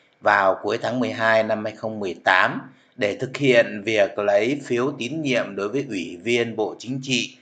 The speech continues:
Ủy viên Ban chấp hành, ờ, đối với Bí thư, Ủy viên Ban thường vụ, cấp ủy, các cấp theo quy định số hai sáu hai quy đê trên T V K. Một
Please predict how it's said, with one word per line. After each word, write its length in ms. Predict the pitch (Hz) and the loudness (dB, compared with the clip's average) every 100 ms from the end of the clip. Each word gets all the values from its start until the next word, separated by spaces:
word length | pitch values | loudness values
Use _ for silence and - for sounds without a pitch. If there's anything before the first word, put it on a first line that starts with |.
| _ _ _ | _ _ _
Ủy 220 | 104 92 | -4 -4
viên 520 | 95 117 127 117 113 | -2 2 6 4 4
Ban 320 | 113 117 113 104 | 4 4 4 0
chấp 140 | 143 139 | -4 -4
hành, 360 | 127 117 92 87 _ _ _ _ _ | -2 -2 -4 -12 _ _ _ _ _
ờ, 360 | - 98 95 95 - _ _ _ _ | -8 -4 -4 -6 -12 _ _ _ _
đối 180 | - 117 | -2 0
với 140 | 117 131 | 2 2
Bí 260 | 127 139 131 | 4 4 2
thư, 360 | 135 127 127 - | 2 2 -2 -6
Ủy 140 | - | -10
viên 320 | 85 110 120 117 | -8 -6 -4 0
Ban 240 | 120 110 | 0 0
thường 240 | 123 101 | -6 -6
vụ, 320 | 98 131 123 - _ _ _ - | 0 2 0 -6 _ _ _ 4
cấp 160 | 147 - | 4 4
ủy, 480 | 131 113 95 98 101 - _ | -2 -2 -2 -6 -10 -20 _
các 160 | 123 127 | -4 0
cấp 300 | 151 160 - - | 6 6 4 -10
theo 240 | 120 110 101 | -2 -2 -2
quy 80 | 113 | -4
định 280 | 110 104 - | -4 -6 -12
số 640 | - 101 95 98 120 143 | -10 -4 -2 0 -2 -2
hai 360 | 135 113 110 101 | -2 0 0 0
sáu 260 | - 98 104 | -4 -4 0
hai 280 | 123 123 120 - _ _ | 4 4 4 -6 _ _
quy 180 | - 117 | -4 -2
đê 380 | 113 117 117 - _ | 2 4 2 -2 _
trên 420 | - 110 107 107 - _ _ _ | -4 -2 -2 -6 -16 _ _ _
T 40 | 123 120 110 | 2 4 2
V 40 | 113 120 | -2 2
K. 60 | 131 147 - _ _ _ _ _ - | 4 4 -4 _ _ _ _ _ -4
Một 300 | 139 127 | 4 6